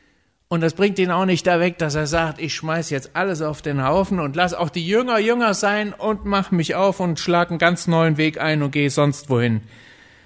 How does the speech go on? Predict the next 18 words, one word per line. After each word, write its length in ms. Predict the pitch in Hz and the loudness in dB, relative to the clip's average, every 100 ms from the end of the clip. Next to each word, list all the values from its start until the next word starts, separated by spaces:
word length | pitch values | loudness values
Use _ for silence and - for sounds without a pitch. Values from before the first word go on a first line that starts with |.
| _ _ | _ _
wo 160 | - 135 | -2 0
ich 120 | 120 | 0
vielleicht 400 | 131 117 120 - | 0 -2 -2 0
nicht 260 | 151 139 - | 2 2 -4
enttäuscht 640 | 147 120 113 110 104 - | -6 -6 -4 -4 -6 -6
werde 240 | 104 104 | -6 -6
und 160 | 104 101 | -6 -4
wo 80 | 120 | -4
es 120 | - | -2
mir 140 | 120 | -2
besser 400 | 117 127 123 104 | -2 -4 -4 -6
geht.“ 460 | 98 113 104 - - _ _ _ _ _ _ _ _ _ _ _ - _ - | -8 -12 -12 -16 -20 _ _ _ _ _ _ _ _ _ _ _ -20 _ -2
Nein, 600 | 113 113 120 135 185 185 - - - _ | 0 2 2 2 0 -2 -12 -20 -20 _
wir 100 | 131 | -8
sehen 340 | 110 143 151 147 | -4 -2 0 0
hier, 300 | 120 131 156 | 2 0 0
dass 380 | 151 139 - - | 0 -2 -4 -4
diese 500 | 135 123 123 113 | -4 -2 0 -2